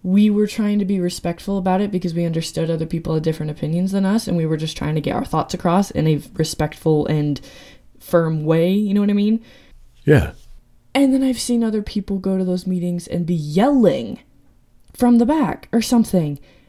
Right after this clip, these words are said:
Speaker 1: and, like, shouting out.
Speaker 2: Complete lack of respect.
Speaker 1: Complete lack of respect. And it's just so disgusting because I'm like, even if you have, even if you have that extremely strong opinion,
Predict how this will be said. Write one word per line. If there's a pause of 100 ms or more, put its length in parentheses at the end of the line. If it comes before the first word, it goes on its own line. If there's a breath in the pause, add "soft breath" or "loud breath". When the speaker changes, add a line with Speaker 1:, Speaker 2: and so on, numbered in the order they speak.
Speaker 1:
and,
like,
shouting
out.
Speaker 2:
Complete
lack
of
respect. (280)
Speaker 1:
Complete
lack
of
respect.
And
it's
just
so
disgusting
because
I'm
like,
even
if
you
have, (580 soft breath)
even
if
you
have (460 soft breath)
that
extremely
strong
opinion,